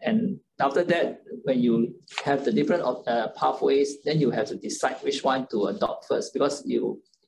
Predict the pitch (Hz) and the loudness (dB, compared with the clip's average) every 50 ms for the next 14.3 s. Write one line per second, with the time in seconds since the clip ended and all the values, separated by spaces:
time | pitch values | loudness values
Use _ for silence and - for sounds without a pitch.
0 | _ - 147 165 165 156 156 156 151 - - 147 143 143 127 107 113 - - - | _ 0 2 2 2 2 2 2 2 2 2 2 2 4 2 2 2 0 0 0
1 | 127 127 127 - 135 135 135 135 - _ _ _ _ - - 123 123 123 127 127 | 0 0 0 2 0 0 0 -4 -8 _ _ _ _ -2 0 2 2 4 4 4
2 | 123 127 120 104 - - - 117 113 110 107 110 110 113 113 113 - 131 123 120 | 2 2 0 -4 -4 -4 -2 0 0 0 0 0 -2 -2 -2 -2 0 0 2 2
3 | 120 123 - - - _ _ _ _ 131 123 - 127 123 117 - - 131 120 - | 0 -2 -4 -10 -20 _ _ _ _ -4 -2 0 0 0 0 0 0 0 0 -2
4 | - - - - - 117 110 107 104 104 104 - - - - - 214 104 - - | -4 -8 -8 -6 -4 -2 -2 0 0 0 -2 -2 -4 -4 -2 -2 -2 -2 -4 -6
5 | - _ _ _ _ _ _ - 117 110 185 190 170 139 127 120 113 107 - 113 | -10 _ _ _ _ _ _ -4 -2 0 2 2 4 4 2 2 2 0 -2 -4
6 | 107 104 - 139 - - - - - - - - - - - - - - 123 - | -4 0 0 0 0 0 0 0 2 0 0 -2 -4 -4 0 0 0 0 0 -2
7 | - - 139 - - - - - - - - - 127 - - - - 131 127 127 | -2 -2 -2 -2 -4 -6 -6 -6 -6 -4 -2 -2 -2 -2 -2 -2 -2 -2 -2 0
8 | - 165 - - - - 139 135 120 104 98 - - - 120 117 - - - - | -2 -2 -2 -4 -2 0 2 2 2 2 2 0 -2 -4 -4 -4 -4 -4 -8 -12
9 | _ _ _ _ _ _ _ _ _ _ _ - 226 131 262 - 226 233 - 180 | _ _ _ _ _ _ _ _ _ _ _ 0 2 2 4 4 2 2 4 4
10 | 143 170 185 185 170 147 123 107 - - 135 139 147 143 - - - 135 127 120 | 4 4 4 2 2 2 2 2 2 2 0 0 0 0 -2 -4 -4 0 0 0
11 | 107 - - 120 127 - - - - - 175 175 170 165 - - - - 151 156 | 0 0 0 0 0 0 -2 -4 0 2 2 2 2 0 -2 -4 -6 -2 0 2
12 | 165 151 - 127 131 - 151 143 139 123 123 117 - - 123 110 - - - 117 | 2 4 2 2 2 2 2 2 4 4 2 2 0 -4 -8 -6 -4 -2 0 0
13 | - 127 127 139 143 139 113 101 98 101 - 117 117 117 117 - - - 120 117 | 2 2 2 2 2 2 2 2 2 2 2 2 4 2 2 2 2 2 2 2
14 | 110 - 95 92 92 92 | 0 0 -2 -2 -2 -2